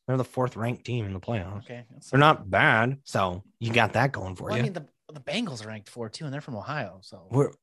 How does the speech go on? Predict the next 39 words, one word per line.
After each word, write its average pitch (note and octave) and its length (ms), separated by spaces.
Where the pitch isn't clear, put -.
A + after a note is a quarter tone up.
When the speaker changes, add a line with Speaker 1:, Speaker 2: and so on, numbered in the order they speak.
Speaker 1:
what A#2+ 180
do A#2+ 60
you A#2 80
mean? C3 280
Speaker 2:
Ohio G3 260
sucks. - 580
It's D#3 100
a - 60
throwback F#3 400
to C3 100
the A#2 80
last C#3+ 300
episode. - 320
Speaker 1:
Wait, C#3 220
are B2+ 120
we C#3+ 140
implying C3 480
that B2 300
your B2+ 180
rank B2 460
ba-, B2+ 80
is A#2 260
based A2+ 200
on A#2 80
how A#2 120
cool A#2 200
your G#2+ 120
city C3+ 260
is? G#3+ 200
Speaker 2:
<sighs> - 60
Just E3+ 200
go A3 80
on. D3 200
Go, - 100
just - 180
move G#3 180
on. C#3 80
Move D#3+ 120
on. D3+ 120